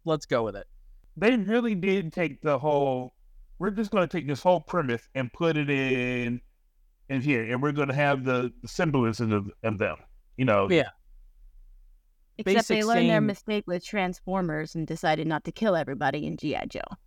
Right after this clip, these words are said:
Speaker 1: Yeah, the same narrative arcs, the same character developments for each person. A lot of that was parallel.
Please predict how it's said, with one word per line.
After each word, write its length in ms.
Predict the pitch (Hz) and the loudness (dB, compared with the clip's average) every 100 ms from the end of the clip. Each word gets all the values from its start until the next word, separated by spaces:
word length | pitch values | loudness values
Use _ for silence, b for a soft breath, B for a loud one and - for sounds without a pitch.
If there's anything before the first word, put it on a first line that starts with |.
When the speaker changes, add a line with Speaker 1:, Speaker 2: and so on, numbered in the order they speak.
| - - _ _ _ | -20 -20 _ _ _
Speaker 1:
Yeah, 320 | 156 165 160 151 | -4 2 2 2
the 100 | 160 | -2
same 320 | 214 214 160 | 0 2 2
narrative 360 | 151 156 156 | 2 2 2
arcs, 460 | 131 139 139 - - | 2 0 -2 -12 -10
the 80 | 139 | -8
same 280 | - 135 135 | -4 -4 -4
character 500 | - 135 131 - 127 | -2 0 0 -2 -4
developments 500 | 123 123 123 127 - | 0 0 0 -2 -4
for 140 | - | -6
each 180 | 123 - | -6 -4
person. 460 | - 120 - 120 117 | -4 -4 -4 -4 -2
A 200 | 127 127 | -2 -2
lot 360 | 135 139 139 139 | 0 2 2 2
of 60 | |
that 140 | 127 117 | 0 -2
was 100 | 110 | -4
parallel. 480 | 135 127 117 113 | -2 0 0 -2